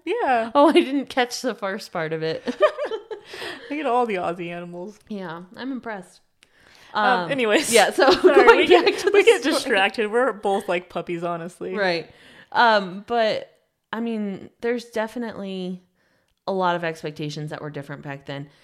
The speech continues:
Speaker 2: Eliza wasn't even literate. She had to be taught to read by Missus Am-, Amwell. I cannot say her freaking name.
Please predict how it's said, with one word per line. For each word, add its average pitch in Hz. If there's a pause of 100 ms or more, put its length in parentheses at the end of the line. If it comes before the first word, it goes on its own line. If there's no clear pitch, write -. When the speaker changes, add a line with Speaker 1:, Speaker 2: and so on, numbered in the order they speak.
(440)
Speaker 2:
Eliza 208
wasn't 202
even 151
literate. 131 (1120)
She -
had 208
to 196
be 190
taught 180
to 180
read 143 (320)
by 151
Missus 156
Am-, 135 (140)
Amwell. 143 (680)
I 156
cannot 147
say 147
her 147 (180)
freaking -
name. 160